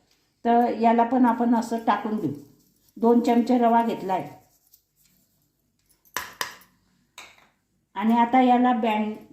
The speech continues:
बँडिंग यासाठी काय म्हणता हो? याच्यात थोडंसं बेसन पीठ टाकून घेऊ.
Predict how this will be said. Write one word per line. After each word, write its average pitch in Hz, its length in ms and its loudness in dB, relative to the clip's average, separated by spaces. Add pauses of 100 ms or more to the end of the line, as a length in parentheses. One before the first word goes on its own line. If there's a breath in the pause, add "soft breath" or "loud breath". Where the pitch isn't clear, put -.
(140)
बँडिंग 214 500 -10
यासाठी 226 720 -6 (1200)
काय 196 100 -16
म्हणता 170 340 -16
हो? - 120 -16 (960)
याच्यात 285 400 -6 (540)
थोडंसं 240 360 0
बेसन 226 380 -2
पीठ 233 280 -6
टाकून 220 320 -4
घेऊ. 143 160 -8